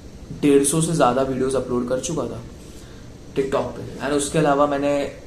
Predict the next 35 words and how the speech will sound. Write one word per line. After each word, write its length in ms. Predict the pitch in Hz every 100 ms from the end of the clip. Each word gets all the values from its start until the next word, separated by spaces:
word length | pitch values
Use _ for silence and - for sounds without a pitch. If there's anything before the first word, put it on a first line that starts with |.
| -
अलग-अलग 380 | 143 147 147 139
ऐप्स 320 | 123 123 -
पे, 460 | 131 123 123 120 123
like, 260 | 120 131
Insta 220 | 131 147
पे 80 | 135
भी 100 | 131
थोड़ी 160 | 135 120
बहुत 160 | 123
अपलोड 360 | 120 117 117 117
की, 180 | - 120
and 160 | 120 131
तब 100 | 151
तक 160 | 143
रील्स 280 | 139 139 135
वगैरह 220 | 135 135
नहीं 260 | 123 113 120
थी, 80 | 120
तो 120 | 127
normally 480 | 120 110 113 120 120
वीडियोज़ 300 | 117 113 113
अपलोड 300 | - 113 113
करता 240 | 110 113
था, 60 | 117
मैं 120 | 117
कंटेंट 460 | 113 107 107 120 117
पोस्ट 220 | 117 -
करता 240 | 110 110
था, 80 | 113
मैं 120 | 120
कंटेंट 420 | 117 107 101 123 -
क्रिएट 240 | 123 120
कर 120 | 117
रहा 160 | 113 110
था। 180 | 113